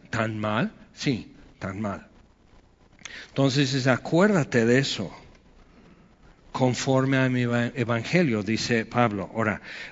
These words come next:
versículo catorce, "Recuérdales esto, exhortándoles delante del Señor a que no contiendan sobre palabras,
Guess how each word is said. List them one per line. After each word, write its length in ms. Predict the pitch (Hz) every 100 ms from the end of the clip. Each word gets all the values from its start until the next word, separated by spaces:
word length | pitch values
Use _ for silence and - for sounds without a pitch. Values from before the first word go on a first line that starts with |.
| -
versículo 640 | 120 117 143 131 143 147
catorce, 500 | 156 147 156 151 160
"Recuérdales 840 | 135 131 - 160 208 214 190 165
esto, 300 | 185 190 160
exhortándoles 920 | 143 - 143 127 - 185 233 185 127 117
delante 540 | 131 127 156 190 190
del 140 | 156 147
Señor 480 | 151 143 165 143 - - -
a 100 | 135
que 160 | - 156
no 240 | 156 185
contiendan 720 | - 196 185 196 220 208 180
sobre 320 | - 160 147
palabras, 760 | 143 143 139 180 147 117 113